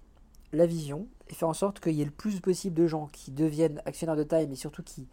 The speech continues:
entrent dans Time for the Planet avec des rôles, les scientifiques, les investisseurs, les entrepreneurs, et cetera. Donc, il faut qu'on soit pas embêté par ça et surtout, effectivement, il faut pas que si un actionnaire vient et prend beaucoup de parts, il puisse décider des choses tout seul.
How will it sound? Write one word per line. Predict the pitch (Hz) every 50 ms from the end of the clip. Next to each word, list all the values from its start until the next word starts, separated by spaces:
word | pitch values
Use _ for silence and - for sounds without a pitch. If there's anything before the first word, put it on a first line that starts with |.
| - - - - - - - - - - - -
entrent | 180 185 175 - -
dans | 156 151 156
Time | - 170 165
for | 156 170
the | 151
Planet | 151 - 165 175 175
avec | 156 139 135
des | 127 135
rôles, | 135 127 131 135 156 214 233 196 165 - - - - - - - - -
les | 165
scientifiques, | 127 - 139 127 - 127 123 - - 135 143 147 -
les | - 143 135
investisseurs, | 131 123 123 - - - 143 - - 135 131 135 139 143
les | 127 127
entrepreneurs, | 143 143 - - 139 - - 143 131 131 131
et | 127
cetera. | - - - - 156 156 190 240 - - - - - - - - - - - _ _ _ _ _ _ - _ _ _ - -
Donc, | 202 190 185 190 185 - - - - -
il | - 170
faut | - 226
qu'on | 220 - 180 170
soit | - 196 180 180
pas | - 214 214 208 -
embêté | 165 165 175 170 208
par | 196 175 170
ça | - - 208
et | 185
surtout, | - 180 170 196 220
effectivement, | 202 170 - 170 - - 180 180 214
il | 196
faut | - -
pas | - 190 196
que | - 196
si | - - -
un | 185 175
actionnaire | 175 175 - - - 165 160 170 165 143
vient | 143 147 170 170
et | 151
prend | 156 - -
beaucoup | 143 156 151 -
de | 160 -
parts, | - 190 190
il | 175
puisse | 151 - - 143
décider | 147 151 - - 156 160 170
des | 156 -
choses | - - 180 175 165
tout | - - 147
seul. | - - 143